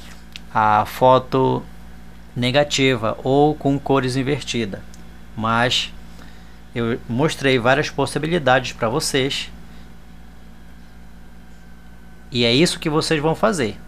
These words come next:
tá? Isso é chamado fotomontagem. É, eu vou mostrar agora como é que está o concurso de fotografias.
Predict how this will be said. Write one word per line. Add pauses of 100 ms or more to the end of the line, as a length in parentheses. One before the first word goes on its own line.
(100)
tá? (640)
Isso
é
chamado
fotomontagem. (1500)
É,
eu
vou
mostrar
agora
como
é
que
está
o
concurso
de
fotografias.